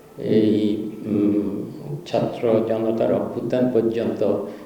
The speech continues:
এই সময়টাতে, আহ, যে, এই, যারা, যারা,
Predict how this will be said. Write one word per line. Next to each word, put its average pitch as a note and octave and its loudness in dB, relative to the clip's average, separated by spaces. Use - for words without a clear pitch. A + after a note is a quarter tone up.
এই C#3 4
সময়টাতে, A2+ 4
আহ, G2 2
যে, A2 6
এই, G#2 4
যারা, A#2 6
যারা, A#2 6